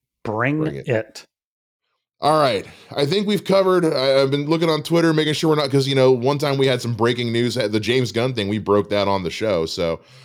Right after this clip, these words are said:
Speaker 2: um, no other news has, has surfaced as of right now. Everyone's still talking about this T H R thing. So that's gonna
Speaker 1: I
Speaker 2: do it
Speaker 1: think
Speaker 2: for
Speaker 1: that's
Speaker 2: us
Speaker 1: perfect.
Speaker 2: for this time around.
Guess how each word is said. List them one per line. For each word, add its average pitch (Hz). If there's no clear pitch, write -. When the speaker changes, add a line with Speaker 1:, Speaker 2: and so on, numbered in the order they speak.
Speaker 2:
um, 90
no 135
other 143
news 139
has, 120
has 110
surfaced 120
as 110
of 104
right 101
now. 104
Everyone's 107
still 104
talking 98
about 87
this 65
T 95
H 82
R 80
thing. 80
So 71
that's 110
gonna 110
Speaker 1:
I -
Speaker 2:
do 107
it 160
Speaker 1:
think 165
Speaker 2:
for -
Speaker 1:
that's 185
Speaker 2:
us 190
Speaker 1:
perfect. 175
Speaker 2:
for 165
this 85
time 90
around. 85